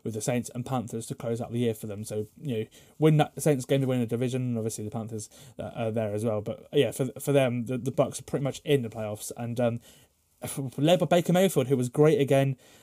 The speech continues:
Um, he definitely will start somewhere next year, whether it's Tampa Bay, I don't know. It makes sense for him to return, obviously, but I don't know if he'll want to come back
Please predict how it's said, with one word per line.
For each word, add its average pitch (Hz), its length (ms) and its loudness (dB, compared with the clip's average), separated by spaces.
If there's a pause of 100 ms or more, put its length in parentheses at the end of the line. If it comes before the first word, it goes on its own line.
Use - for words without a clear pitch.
(100)
Um, 127 340 2
he 147 160 4
definitely 151 320 0
will 139 140 6
start 147 400 2
somewhere 180 400 2
next - 320 -4
year, 196 240 2
whether 170 220 0
it's - 100 -6
Tampa 165 260 -4
Bay, 160 420 4 (140)
I 147 60 0
don't 143 200 4
know. 143 120 6
It 151 200 6
makes 156 220 2
sense 156 220 -2
for 160 80 -2
him 156 80 -2
to 151 80 -4
return, 147 400 2
obviously, 143 400 2 (320)
but 151 80 2
I 139 80 4
don't 139 140 4
know 139 80 2
if 131 80 0
he'll 139 160 6
want 123 160 -2
to 131 80 -6
come 131 160 -4
back 127 180 -2